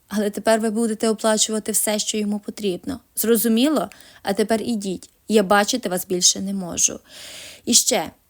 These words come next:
Ігорю, це були найтриваліші місяці в моєму житті. Я була з тобою тільки для того, щоб оформити Михайлика. І добилася свого,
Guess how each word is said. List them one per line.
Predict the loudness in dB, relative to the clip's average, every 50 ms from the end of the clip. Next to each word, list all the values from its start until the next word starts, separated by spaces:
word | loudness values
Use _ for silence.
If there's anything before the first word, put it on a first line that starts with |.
| _ _ -4
Ігорю, | 0 2 2 2 2 0 -2 -2 -4 -6 -10 _ _ -4
це | 0 0 2
були | 2 2 4 4 4 2 2 0
найтриваліші | 0 0 0 0 0 -2 -2 0 0 0 0 0 0 0 2 2
місяці | 2 2 2 0 0 -2 0 0
в |
моєму | 0 0 0 0 -2 -2 -2
житті. | -2 -2 -4 -6 -8 -8 -8 -8 -10 _ _ _ 0
Я | 2 4
була | 4 6 4 4
з | 4 4
тобою | 2 4 4 4 4 4
тільки | 2 0 0 0 0
для | 0 0 -2
того, | 0 0 0 0 2 0 -2 -4 -6
щоб | -6 -2 -2 0 0 -2
оформити | -4 -2 -2 -2 0 0 -2 -2 -2 -2
Михайлика. | -4 -4 -4 -6 -8 -8 -8 -8 -10 -10 -10 -12 -14 -14 -14 -20 -18 -16 -16 -16 -12 -4
І | 0 4
добилася | 6 6 6 8 8 6 6 6 4 2 2 2
свого, | 2 0 0 0 -2 -2 -2 -2 -4 -4 -6